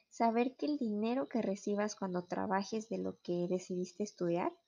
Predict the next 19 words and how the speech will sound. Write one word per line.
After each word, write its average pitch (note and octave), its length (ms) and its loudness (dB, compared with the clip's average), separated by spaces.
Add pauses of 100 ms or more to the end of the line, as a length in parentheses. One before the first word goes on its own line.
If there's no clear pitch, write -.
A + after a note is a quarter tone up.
(460)
fue A#3+ 140 6
ganado A#3 520 2
con G3+ 280 -2
el G3 160 2
esfuerzo A#3 920 0
y A3 100 -2
dedicación G#3+ 920 -2
de - 100 -6
tu - 140 -8
trabajo. - 580 -4 (1200)
Ahora, G3 480 6 (500)
¿qué C4 140 4
relación A#3 560 2
existe G#3+ 760 -4
entre G#3+ 280 -2
conocerte A3+ 580 -2
a - 20 -4
ti C#4+ 180 -4
mismo B3+ 720 0